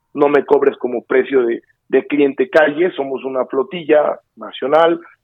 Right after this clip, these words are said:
y llegamos a un buen acuerdo. Obviamente que también es importante mencionar, no somos los más baratos del mercado. Si vas a un, eh, talachero, o como le dicen al tuercas,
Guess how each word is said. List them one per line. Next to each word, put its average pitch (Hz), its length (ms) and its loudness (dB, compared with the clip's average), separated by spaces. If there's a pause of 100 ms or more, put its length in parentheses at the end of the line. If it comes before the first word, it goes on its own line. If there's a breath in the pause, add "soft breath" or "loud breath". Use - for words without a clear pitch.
(100)
y 127 140 -12
llegamos 131 360 0
a 127 60 0
un 127 100 -6
buen 139 160 0
acuerdo. 139 340 0
Obviamente 185 400 2
que 160 100 -6
también 143 280 -2
es 131 120 -6
importante 131 500 -4
mencionar, 147 320 0
no 151 160 2
somos 156 320 0
los 123 160 0
más 117 180 -4
baratos 117 340 -4
del 123 120 -4
mercado. 127 400 0 (420 loud breath)
Si 139 80 0
vas 139 220 4
a 135 80 4
un, 143 280 0
eh, 123 200 -2
talachero, 123 840 0 (240 soft breath)
o 120 140 -8
como 127 200 -6
le 135 100 2
dicen 139 240 -2
al 117 160 -2
tuercas, 143 460 2